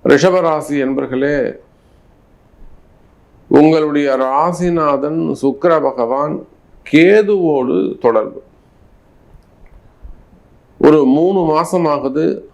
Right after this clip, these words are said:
எடுக்கிற முயற்சியெல்லாம் நெருங்கி வருது,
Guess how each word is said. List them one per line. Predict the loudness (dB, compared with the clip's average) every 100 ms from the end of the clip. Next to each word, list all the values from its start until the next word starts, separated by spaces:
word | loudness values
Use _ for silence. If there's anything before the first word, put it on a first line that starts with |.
| _ -20 -20 -20 -20 _ _ -20 _ 2
எடுக்கிற | 4 6 2 0 -2 -2
முயற்சியெல்லாம் | -2 -4 -6 -4 -2 0 0 0 -2 -6 -12 _ _ _ _ _ _ _ _ 2
நெருங்கி | 4 4 4 2 2 0
வருது, | 0 -2 -2 -4 -4 -8